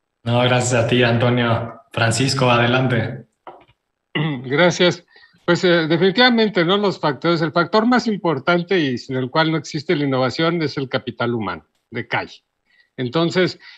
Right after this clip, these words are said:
Speaker 2: yo creo que es algo que muchas veces hemos soslayado y sobre todo la academia tiende a ser muy rígida en la formación de recursos humanos. Y les pongo el ejemplo de tecnologías de información. Para cuando un muchacho termina la carrera de ingeniero de sistemas,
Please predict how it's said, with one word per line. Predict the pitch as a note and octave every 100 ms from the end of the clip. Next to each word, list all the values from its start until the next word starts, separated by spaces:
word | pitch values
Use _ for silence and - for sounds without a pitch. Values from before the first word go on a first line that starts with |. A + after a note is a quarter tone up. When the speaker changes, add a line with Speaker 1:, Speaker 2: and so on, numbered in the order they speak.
| -
Speaker 2:
yo | F3
creo | F#3+
que | F#3+
es | G3+
algo | G3 G3 F#3
que | E3+
muchas | D3 D#3 F#3
veces | E3 E3+ F3 E3+
hemos | D#3 D#3+ E3
soslayado | D#3 B2+ C#3 C3 D3 D3 D3+ - _ - _ _
y | D3
sobre | D#3+ D#3
todo | G3 G3+ G#3
la | F#3+
academia | D3+ E3+ F3 F#3+
tiende | F#3 F3
a |
ser | F3 F3
muy | F3 E3
rígida | E3+ - D#3 C3+
en |
la | C3
formación | B2+ B2+ B2+ D3+ C#3+
de |
recursos | C#3+ C3+ C#3+ B2
humanos. | E3 F3+ D3 -
Y |
les | B2 A2
pongo | E3 E3
el | D#3
ejemplo | A#2+ D3+ A#2+ D#3+
de | C#3 B2
tecnologías | - A#2+ A#2 C#3 B2+
de |
información. | C3+ C#3+ C3+ C#3+ - E3 C3 - _ _ _ _ _
Para | - D3 D3+
cuando | E3+ F3+
un | A#3
muchacho | B3 - G3+ - D#3+
termina | C3 C#3 C#3+ E3+ F3
la | D3 B2+
carrera | C3+ B2+ D3+ D3+ D3
de | C3+ A#2 A2+
ingeniero | C3 C#3 D3
de |
sistemas, | C3+ B2 - F3 G3+ A#3+ - -